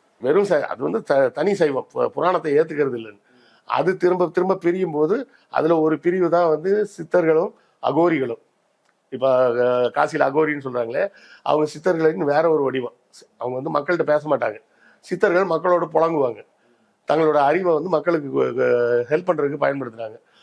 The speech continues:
அகோரிகள் நாங்க தெரிஞ்சுக்கிட்ட விஷயத்த நாங்களே வச்சுப்போம், யாருக்கும் சொல்லவும் மாட்டோம், யார்ட்டையும் பேச மாட்டோம்னு தனியா அம்மனை சுத்த ஆரம்பிச்சிட்டாங்க. இன்னொரு பிரிவு பிரிஞ்சு வந்தது அந்த காபாலிகம்னு ஒரு மதம். அந்த காபாலிகத்துல இருந்து பிரிஞ்சு வந்தது தான் லிங்காயத்துகள். லிங்காயத்துகள் லிங்கத்தை வந்து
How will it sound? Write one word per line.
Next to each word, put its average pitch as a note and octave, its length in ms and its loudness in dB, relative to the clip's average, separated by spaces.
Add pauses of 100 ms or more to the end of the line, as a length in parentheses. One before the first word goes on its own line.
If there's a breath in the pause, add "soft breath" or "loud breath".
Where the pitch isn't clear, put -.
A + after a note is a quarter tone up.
(140 soft breath)
அகோரிகள் F#3+ 460 2
நாங்க E3+ 200 0
தெரிஞ்சுக்கிட்ட E3 580 -2
விஷயத்த D#3 240 -4
நாங்களே D#3 280 0
வச்சுப்போம், D3 380 -2
யாருக்கும் D3 320 -2
சொல்லவும் C#3+ 260 0
மாட்டோம், C#3 320 -4 (260 loud breath)
யார்ட்டையும் D#3 280 0
பேச D3+ 220 0
மாட்டோம்னு D3 240 -2
தனியா D3+ 260 0
அம்மனை C#3+ 340 0
சுத்த C#3+ 260 -4
ஆரம்பிச்சிட்டாங்க. A2+ 480 -8
இன்னொரு G3+ 380 2
பிரிவு F3+ 300 2
பிரிஞ்சு D#3+ 300 -2
வந்தது D3+ 480 2
அந்த C#3 240 0
காபாலிகம்னு E3 600 2
ஒரு C#3+ 160 0
மதம். C3 240 -10 (100)
அந்த B2 220 -18
காபாலிகத்துல D#3+ 520 0
இருந்து C#3+ 240 -2
பிரிஞ்சு D3 220 -10
வந்தது A#2+ 280 -10
தான் F#3 220 -8 (680)
லிங்காயத்துகள். C3 640 -2 (520)
லிங்காயத்துகள் D#3+ 580 0
லிங்கத்தை D#3 340 0
வந்து C#3 220 0